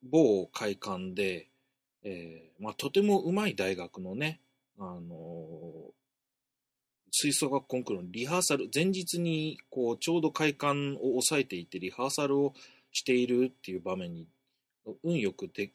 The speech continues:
遭遇、遭遇できたんですね。そうするとですね、あのー、やっぱり人が全くいない観客席の影響というか、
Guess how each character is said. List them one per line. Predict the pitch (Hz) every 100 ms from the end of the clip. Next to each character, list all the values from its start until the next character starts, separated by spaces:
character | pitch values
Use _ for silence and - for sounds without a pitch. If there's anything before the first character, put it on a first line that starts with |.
| -
遭 | - 113
遇、 | 107 107
遭 | 101 139 113
遇 | 110
で | 107
き | -
た | 85
ん |
で | -
す | 95
ね。 | 110 107 - _ _ - - -
そ | - 247
う |
す | -
る |
と | -
で | 135
す | 92
ね、 | 95 95 85 _ _ _ _
あ | 120 110
の | 101 95
ー、 | 92 90 92 90 85 85 85 80 - _
や | 120
っ | - -
ぱ | 139
り | 104 90 87 - _
人 | - - 226 208
が | 208 202
全 | 180 180 - 190 190
く | 185
い | 175
な | 165 165
い |
観 | 156 160 156
客 | 160 156 -
席 | - 104 185 - 95 90 87 _ _ _ 110
の | 107 101
影 | 123 131
響 | 120 127 117
と | 104
い | 98
う | 95 85
か、 | - 87